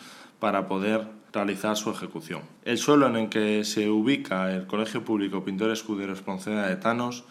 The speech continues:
figura en nuestro planeamiento como suelo urbanizable no residual, por lo que, para poder ejecutar la obra, necesitamos el permiso de la Comisión Regional de Ordenación del Territorio. Para ello, se han remitido los expedientes precisos y la propia comisión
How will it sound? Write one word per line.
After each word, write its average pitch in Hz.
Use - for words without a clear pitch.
figura 127
en 110
nuestro 107
planeamiento 107
como 104
suelo 113
urbanizable 110
no 104
residual, 90
por 120
lo 120
que, 92
para 92
poder 107
ejecutar 110
la 104
obra, 123
necesitamos 107
el 101
permiso 107
de 113
la 98
Comisión 110
Regional 110
de 110
Ordenación 98
del 101
Territorio. 82
Para 113
ello, 156
se -
han 127
remitido 131
los 120
expedientes 117
precisos 104
y 131
la 98
propia 120
comisión 131